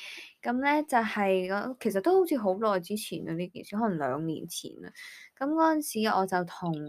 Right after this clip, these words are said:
誒，一個，一家人一架 lift 啦。噉除咗我之外咧，就有個阿婆婆啦。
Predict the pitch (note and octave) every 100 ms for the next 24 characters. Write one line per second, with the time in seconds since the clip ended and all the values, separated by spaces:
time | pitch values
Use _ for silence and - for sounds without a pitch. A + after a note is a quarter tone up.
0 | D#3+ - - _ _ F3 D#3+ - - -
1 | A#3+ B3 - G#3 F#3+ F3+ F3 - - A#3+
2 | B3+ B3 A#3+ C#3+ F3+ G3 F3+ F#3 F#3+ F3+
3 | F3+ E3+ F3 G3+ A#3+ G#3+ F#3 A3+ F3+ F3+
4 | F3 A#3 F3 F3 F#3+ F#3+ E3 E3 D#3 D#3
5 | - C3 - D#3 E3+ G3 A3